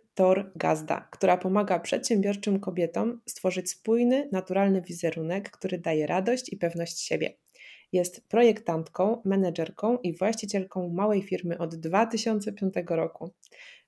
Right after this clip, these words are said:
Pomaga kobietom prowadzącym małe, średnie i duże biznesy tworzyć spójny komunikat za pomocą wizerunku i stylu marki osobistej.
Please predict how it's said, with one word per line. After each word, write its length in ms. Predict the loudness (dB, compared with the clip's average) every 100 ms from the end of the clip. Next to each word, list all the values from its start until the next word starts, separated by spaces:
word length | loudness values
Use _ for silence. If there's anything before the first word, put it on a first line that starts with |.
| _
Pomaga 400 | 2 2 2 0
kobietom 540 | 0 2 0 0 -6
prowadzącym 760 | -4 -2 -2 -2 -6 -6 -6 -6 -4
małe, 600 | -2 0 2 2 2 0
średnie 520 | -6 0 0 0 -6
i 120 | -8
duże 300 | -6 -4 -2
biznesy 560 | -4 -6 -8 -8 -2 -2
tworzyć 420 | -2 -6 -4 -6
spójny 440 | -8 0 2 2 2
komunikat 760 | -2 -4 -4 -6 -2 -2 -2
za 120 | -6
pomocą 520 | -4 -6 -6 -6 -8 -6
wizerunku 680 | -4 -2 -2 -4 -4 -2 -2
i 60 |
stylu 320 | -4 0 2
marki 340 | 2 0 -4 -10
osobistej. 680 | -10 -10 -10 -12 -14 -14